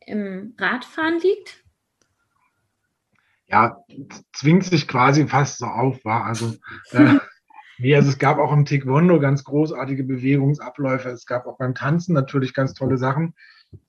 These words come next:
Speaker 2: Aber mir ist es irgendwann, ich glaub, vor fünfzehn Jahren, als ich mit einem Kumpel, mit dem ich auch viel Rad gefahren bin, mal drüber gesprochen habe, mal aufgefallen, so dieses, ähm,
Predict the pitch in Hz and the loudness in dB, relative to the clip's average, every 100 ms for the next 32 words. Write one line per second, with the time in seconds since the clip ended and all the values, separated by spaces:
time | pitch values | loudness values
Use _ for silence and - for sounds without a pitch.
0 | - - 143 143 143 147 147 151 156 - | -10 2 4 8 8 6 6 4 2 -2
1 | 143 - 156 220 240 220 208 202 180 - | -12 0 4 6 4 2 2 -2 -8 -8
2 | 175 - 220 262 - 185 165 131 135 190 | -10 0 2 0 -2 0 2 2 0 0
3 | 143 - _ _ _ - 151 147 147 165 | -2 -4 _ _ _ -12 -8 -6 -2 0
4 | 151 147 208 202 170 147 160 151 139 - | 0 2 2 4 2 2 0 -2 -6 -6
5 | 180 170 - 151 143 151 147 151 175 151 | -4 -2 -2 -6 -4 0 2 4 4 2
6 | 143 151 143 139 - 165 165 156 147 143 | 2 2 0 -2 -6 -10 -2 2 4 4
7 | 139 139 123 139 - 143 143 143 135 139 | 2 0 -6 -8 -10 -2 0 2 0 2
8 | 139 139 - _ _ - - _ _ - | 2 2 -4 _ _ -20 -20 _ _ -8
9 | 135 135 135 135 135 135 | -2 2 2 2 0 -2